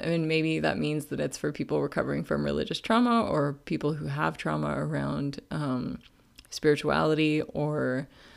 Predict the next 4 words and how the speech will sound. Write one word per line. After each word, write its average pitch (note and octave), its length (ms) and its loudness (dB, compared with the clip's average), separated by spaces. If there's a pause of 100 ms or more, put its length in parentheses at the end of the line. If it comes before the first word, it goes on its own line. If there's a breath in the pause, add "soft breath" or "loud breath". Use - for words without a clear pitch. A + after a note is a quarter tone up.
(160 loud breath)
the C#3+ 100 -4
experience C#3+ 720 -2
of, C#3 760 -2 (100)
um, D3 640 -2